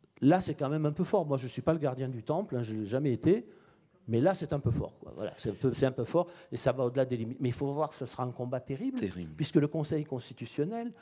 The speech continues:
Speaker 1: a, semble-t-il, décidé de s'arroger le droit qui n'est écrit nulle part dans la Constitution de juger, il l'a pas fait encore, hein, mais de la constitutionnalité du texte soumis, euh, par le président de la République en vertu de l'article onze. Donc, euh,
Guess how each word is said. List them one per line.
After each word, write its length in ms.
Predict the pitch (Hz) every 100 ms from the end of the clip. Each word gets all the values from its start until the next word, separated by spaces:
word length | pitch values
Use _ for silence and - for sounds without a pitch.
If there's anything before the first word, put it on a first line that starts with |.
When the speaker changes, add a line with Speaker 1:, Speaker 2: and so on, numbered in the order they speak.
| - - _ _ _ _ -
Speaker 1:
a, 120 | 165
semble-t-il, 680 | - 165 160 160 156 156 123
décidé 480 | 123 - 170 233
de 100 | 175
s'arroger 640 | - 226 202 208 196 165 190
le 120 | 147
droit 320 | 143 143 156
qui 100 | 123
n'est 160 | 110 110
écrit 220 | 110 123 107
nulle 120 | 104
part 180 | 117 104
dans 80 |
la 100 | 95
Constitution 600 | 92 95 - - - 208
de 100 | 180
juger, 480 | 127 135 147 175 220 - _ _ _ _ _ -
il 40 |
l'a 40 | 101
pas 120 | 131
fait 120 | -
encore, 320 | 104 - 98
hein, 60 | 147
mais 220 | 113 98 - - -
de 80 |
la 160 | 117 117
constitutionnalité 1300 | - 208 - 202 - 202 - 175 151 139 139 - 220
du 160 | 139
texte 420 | - 220 214 - -
soumis, 520 | - 170 165 165 - - _ _ -
euh, 280 | 113 110 107
par 220 | - 117
le 60 | 110
président 260 | 120 113
de 60 | 107
la 60 |
République 340 | 101 117 185 139
en 60 |
vertu 240 | 113 98 156
de 40 |
l'article 340 | 127 95 - 104
onze. 180 | 85 -
Donc, 200 |
euh, 40 | 117